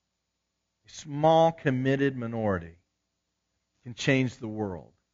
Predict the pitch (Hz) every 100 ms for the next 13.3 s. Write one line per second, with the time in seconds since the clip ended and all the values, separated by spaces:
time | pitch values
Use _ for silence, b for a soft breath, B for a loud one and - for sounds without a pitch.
0 | _ _ _ 120 143 143 135 131 123 160
1 | 151 156 143 127 117 110 110 127 214 -
2 | - _ _ _ _ 123 117 117 - 127
3 | 120 123 110 104 98 - - - 165 202
4 | 240 - _ _ _ _ _ _ _ _
5 | _ _ _ _ _ _ - 151 143 160
6 | 180 185 180 156 151 151 139 131 131 127
7 | 104 101 - _ _ _ _ _ _ _
8 | _ _ _ - 127 131 135 151 185 165
9 | 120 107 107 101 _ _ _ - 120 -
10 | 156 165 - 143 139 135 127 117 104 127
11 | 120 104 90 90 87 _ _ _ 101 _
12 | - 120 117 107 - 98 _ 95 85 87
13 | 80 -